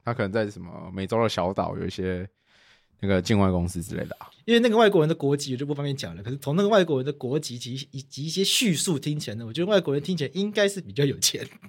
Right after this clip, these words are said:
Speaker 1: 可能来自什么杜拜、摩纳哥之类的，我靠。
Speaker 2: 类似，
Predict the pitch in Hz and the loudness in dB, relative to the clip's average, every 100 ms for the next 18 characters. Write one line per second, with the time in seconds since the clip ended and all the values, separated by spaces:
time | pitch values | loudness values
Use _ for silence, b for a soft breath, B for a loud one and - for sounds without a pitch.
0 | - _ b b b _ _ _ - 101 | -20 _ b b b _ _ _ -10 -6
1 | 107 98 110 110 107 92 87 87 85 82 | 0 2 4 4 4 6 4 4 2 2
2 | 82 82 - - 123 104 107 95 87 87 | 0 -4 -10 -2 0 2 2 2 0 -2
3 | 90 85 85 90 82 - - - - - | -4 -4 -10 -12 -16 -16 -18 -16 -18 -18
4 | _ 151 175 131 135 - 139 | _ 2 4 4 0 -6 -8